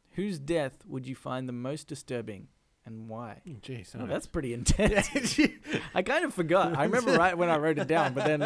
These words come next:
Speaker 1: rereading it, I was like, "Oh, yeah,
Speaker 2: Yeah,
Speaker 1: Jesus."
Speaker 2: jeez, all right. Um, uh, who, uh, of all the people in my
Speaker 1: Most
Speaker 2: family.
Speaker 1: disturbing. The word disturbing is weird
Speaker 2: Yeah.
Speaker 1: phrasing as well.
Speaker 2: And I'm gonna use it as a loophole.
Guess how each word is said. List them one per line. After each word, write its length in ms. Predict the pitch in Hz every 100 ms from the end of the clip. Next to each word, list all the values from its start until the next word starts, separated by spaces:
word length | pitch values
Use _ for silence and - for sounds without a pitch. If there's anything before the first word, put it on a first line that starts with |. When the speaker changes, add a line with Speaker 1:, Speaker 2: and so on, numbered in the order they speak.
| 185
Speaker 1:
rereading 380 | 208 180 202
it, 80 | 165
I 80 | 123
was 80 | 127
like, 160 | 127 139
"Oh, 80 |
yeah, 280 | 170 143 156 120
Speaker 2:
Yeah, 280 | 127 175
Speaker 1:
Jesus." 200 | 143 117
Speaker 2:
jeez, 220 | - 139 113
all 100 | 131
right. 720 | 110 135 - 123 120 120 120
Um, 200 | 120 127 - _ _ _ _ _ _ - _ _ 117
uh, 380 | 120 120 117 113 120
who, 200 | 131 147 - -
uh, 160 | 131 131
of 140 | 123
all 80 | 135 139
the 60 |
people 120 | 131 120
in 60 |
my 60 | 113
Speaker 1:
Most 160 | 101 131
Speaker 2:
family. 300 | 156 113 185
Speaker 1:
disturbing. 440 | - - 131 -
The 140 | 147 202
word 300 | 165 262 440
disturbing 540 | 370 - - 180 160 143
is 140 | 131
weird 200 | 139 151 - - -
Speaker 2:
Yeah. 100 | -
Speaker 1:
phrasing 680 | - - 147 208 190 131 107
as 180 | 123 127
well. 380 | 117 160 120 -
Speaker 2:
And 80 | 127
I'm 180 | 156 120
gonna 140 | 104
use 180 | 104 110
it 80 | 131
as 80 |
a 60 | 147
loophole. 420 | 147 131 - 95